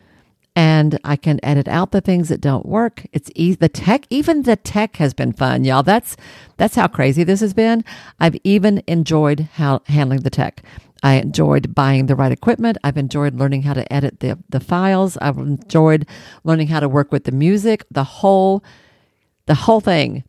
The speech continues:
which I cannot say about anything else I've ever done. So finding the fun, I think, is really important. If you're doing something because it's a good strategy in your business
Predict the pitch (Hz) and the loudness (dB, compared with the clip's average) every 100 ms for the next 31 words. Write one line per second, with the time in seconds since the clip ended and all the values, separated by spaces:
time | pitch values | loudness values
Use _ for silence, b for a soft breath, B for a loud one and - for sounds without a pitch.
0 | _ _ _ _ 170 - - 170 175 - | _ _ _ _ -2 -2 0 2 2 0
1 | - 175 175 180 185 - _ - - 185 | 0 2 2 2 0 -4 _ -10 -2 0
2 | 123 107 - 135 143 123 - - 143 131 | 0 -4 -8 -4 -4 -4 -8 -6 -6 -4
3 | 139 131 - - 117 135 123 117 - 156 | -4 -6 -8 -10 -8 -6 -6 -6 -2 2
4 | 139 135 _ _ _ _ _ _ _ _ | 2 0 _ _ _ _ _ _ _ _
5 | _ - b b b b _ _ _ - | _ -20 b b b b _ _ _ -6
6 | - 175 220 233 214 - 180 165 135 - | 0 4 4 4 2 2 2 4 2 0
7 | 139 - 151 151 139 151 143 143 135 - | -2 0 -2 -2 -4 -2 -2 -2 -4 -4
8 | 143 117 - 147 233 269 247 262 254 214 | -4 -4 -6 -2 0 2 2 0 0 -2
9 | 185 156 151 - 160 160 160 151 170 160 | 0 0 -2 0 0 0 0 0 2 0
10 | - 160 151 160 160 156 147 135 151 147 | -2 -2 0 0 2 2 2 0 0 0
11 | 160 147 | -2 -4